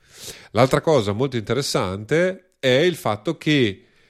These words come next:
eh, è possibile usare un trigger, tra virgolette, il network wi-, wifi, eh, a cui sei collegato. Quindi, per esempio, a casa hai degli hard disk di rete,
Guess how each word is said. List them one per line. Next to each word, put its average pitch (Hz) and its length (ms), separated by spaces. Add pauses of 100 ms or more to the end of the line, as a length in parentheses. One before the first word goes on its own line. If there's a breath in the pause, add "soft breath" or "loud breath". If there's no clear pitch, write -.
(140 soft breath)
eh, 98 460
è 120 100
possibile 120 520
usare 113 260
un 113 160
trigger, 139 760
tra 104 120
virgolette, 117 1000
il 120 140
network 117 480
wi-, 107 280
wifi, 113 760
eh, 90 220
a 90 200
cui 107 200
sei - 180
collegato. 90 720 (720 soft breath)
Quindi, 95 560 (180 soft breath)
per 92 160
esempio, 104 440
a 95 80
casa 107 500
hai 117 500
degli 98 180
hard 110 260
disk 110 300
di 107 160
rete, 95 640